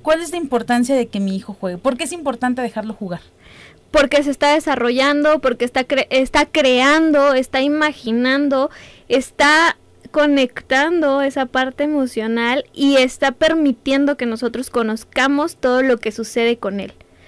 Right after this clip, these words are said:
Speaker 2: Por eso es importante el juego. Y hace rato Caro dijo, "Ay, como que me equivoqué porque iba a decir la importancia del juego", y el programa se llama El Juego en Pandemia, pero
Speaker 1: Ujú.
Speaker 2: realmente, eh, van de la mano.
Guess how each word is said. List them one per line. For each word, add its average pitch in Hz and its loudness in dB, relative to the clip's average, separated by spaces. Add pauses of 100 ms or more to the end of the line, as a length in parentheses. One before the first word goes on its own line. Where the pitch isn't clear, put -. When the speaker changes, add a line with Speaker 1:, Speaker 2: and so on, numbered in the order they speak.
(260)
Speaker 2:
Por 262 4
eso 277 4
es 311 0
importante 254 0
el 226 -4
juego. 254 -2 (260)
Y 269 0
hace 285 4
rato 285 4
Caro 262 4
dijo, 254 -4
"Ay, 262 -2
como 302 -2
que 254 0
me 247 2
equivoqué 247 0
porque 330 -2
iba 285 2
a 285 2
decir 269 -2
la 277 -2
importancia 262 0
del 254 0
juego", 269 2 (420)
y 269 2
el 254 4
programa 269 2
se 320 0
llama 285 4
El 262 0
Juego 247 2
en 262 2
Pandemia, 311 0 (100)
pero 269 4
Speaker 1:
Ujú. 285 0
Speaker 2:
realmente, 392 2 (580)
eh, 554 4
van 302 2
de 370 0
la 339 2
mano. 294 0